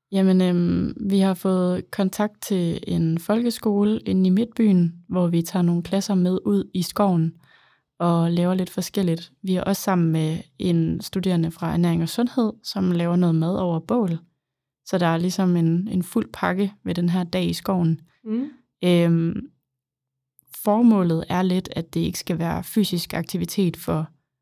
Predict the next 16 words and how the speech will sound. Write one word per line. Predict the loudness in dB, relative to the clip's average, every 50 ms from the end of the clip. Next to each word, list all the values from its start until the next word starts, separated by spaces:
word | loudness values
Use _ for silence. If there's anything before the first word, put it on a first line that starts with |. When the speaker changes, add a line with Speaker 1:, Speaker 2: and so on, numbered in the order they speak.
| _ -16
Speaker 1:
aktivitetens | -14 -6 -4 -4 -4 -2 0 0 0 0 0 -2 -4
skyld. | -4 -2 -2 -2 -2 -2 -8 _ _ _ _ _ _ _ _ _ _ _
Det | -6 -4
skal | -2 -2 0
ligesom, | 0 0 0 2 2 2 2 0 -2 -6 -10 _ _ _ _ _ _ _ _
aktiviteten | -6 -6 -2 -2 -4 -4 0 -2 0 2 2 0
skal | 0 -2 -4 -4
være | -2 -2 -2 -2 -4 -6 -6 -10 _ _ _ _ _ _ _ _
et | -10 -10 0 0
biprodukt | 0 0 2 -2 -4 -4 -2 -4 -6 -6 -12 -14 -14 -18 _ _ _ _ -12
Speaker 2:
Ja. | -12 -12 -12 -14 _ _ _
Speaker 1:
af | -4 0
det, | 2 4 4
man | 4 4 2 2
ellers | 0 0 0 0 -2 -4 -4
laver. | -4 -2 0 0 0 2 0